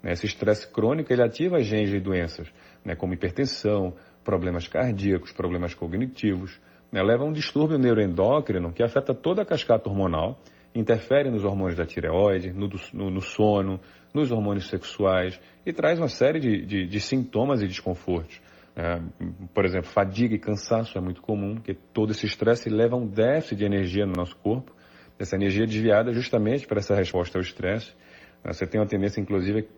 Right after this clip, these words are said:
comer muito mais doce. Afeta o humor, você pode ter depressão, né, por conta do, da, do, dos efeitos negativos nos neurotransmissores como dopamina, como ocitocina, deixa a gente mais irritado,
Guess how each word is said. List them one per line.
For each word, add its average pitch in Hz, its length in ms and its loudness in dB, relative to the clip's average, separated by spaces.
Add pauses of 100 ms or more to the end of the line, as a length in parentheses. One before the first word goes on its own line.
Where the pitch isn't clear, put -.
(140)
comer 101 240 0
muito 101 240 0
mais 120 220 2
doce. 113 420 2 (640)
Afeta 147 380 2
o 151 80 4
humor, 139 420 2
você - 140 -4
pode - 220 0
ter 107 60 -4
depressão, 113 680 0
né, 104 160 0 (160)
por - 140 -8
conta 101 240 -2
do, 101 280 -10
da, 90 280 -4
do, 92 260 -2
dos 98 180 -2
efeitos 107 320 0
negativos 110 640 2
nos 107 220 0
neurotransmissores 98 800 2
como 90 220 -6
dopamina, 101 640 -2
como 90 180 -6
ocitocina, 98 680 -4 (340)
deixa 87 200 -4
a - 20 -2
gente 87 180 -6
mais 87 160 -2
irritado, 101 600 0